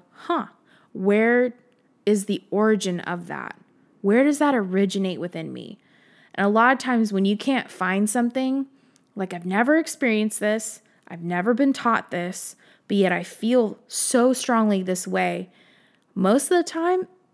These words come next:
that's a good indicator that that's maybe a karmic fear of something that you haven't dealt with before. For me, a karmic fear that I've inherited is abandonment,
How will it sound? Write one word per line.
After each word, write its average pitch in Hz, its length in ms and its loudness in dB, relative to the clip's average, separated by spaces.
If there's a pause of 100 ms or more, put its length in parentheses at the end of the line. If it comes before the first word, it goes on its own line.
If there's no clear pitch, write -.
(200)
that's 190 380 2
a 247 60 0
good 190 380 0
indicator 247 520 0
that 226 180 -4
that's 208 260 -4
maybe 226 320 2
a 220 60 0
karmic 180 520 -4
fear 185 460 -6 (640)
of 185 100 -8
something 202 400 0
that 190 180 -2
you 180 140 -4
haven't 185 480 -6
dealt 185 220 -6
with 190 180 -8
before. - 460 -12 (300)
For 208 200 0
me, 220 320 4
a 185 100 -10
karmic 208 480 0
fear 196 400 0
that 190 280 -2
I've 180 200 0
inherited 185 580 -2
is 180 220 -4
abandonment, 175 760 -4